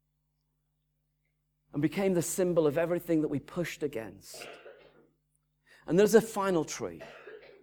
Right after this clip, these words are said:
At the end of the Bible, in Revelation twenty-two, you find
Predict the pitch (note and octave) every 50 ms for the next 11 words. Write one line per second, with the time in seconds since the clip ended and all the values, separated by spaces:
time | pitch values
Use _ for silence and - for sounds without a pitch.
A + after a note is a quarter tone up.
0 | - - E3 D#3+ G3 G3 F#3+ G3+ G#3 G#3+ G3 F#3 D#3+ D#3 C3 B2 A#2+ - A#2 A2
1 | A2+ B2+ C#3 - - C3 C3+ C#3 E3 E3 E3+ D#3+ D#3+ D#3 E3+ E3+ - - D3+ D#3
2 | D3+ D3+ - A2+ G2+ G#2+ G#2+ - _ _ _ _ - C3+ B2+ - D#3+ D#3+ D#3 D#3
3 | D#3 D3+